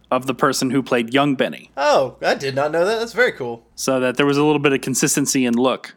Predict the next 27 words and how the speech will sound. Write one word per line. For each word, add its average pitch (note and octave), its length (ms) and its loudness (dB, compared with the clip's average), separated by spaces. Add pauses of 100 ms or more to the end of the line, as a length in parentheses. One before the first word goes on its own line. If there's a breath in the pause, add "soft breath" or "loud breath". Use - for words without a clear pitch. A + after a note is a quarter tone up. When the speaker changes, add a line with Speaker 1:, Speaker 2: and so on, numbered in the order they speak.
Speaker 1:
I D3 80 2
don't D#3+ 240 0
think E3 160 2
the D3 140 4
older C#3+ 200 2
brother C3 540 0 (180)
ever B2+ 320 0
acted C#3 320 0
in B2 180 0
anything A#2+ 340 -2
again. A2+ 420 -2 (140)
Speaker 2:
Well, D#3+ 180 4
even G3+ 240 0
the, E3 360 2
the C3 100 -4
young F3+ 280 0
Benny A#2+ 520 -6
really C3+ 320 -6
stopped B2+ 300 0
acting C#3 360 -2
for B2 120 -4
it. C3 60 0
I B2+ 40 0
believe D#3 260 -2
he's A#3+ 100 -8
a C#3 60 -2
firefighter B2+ 760 -2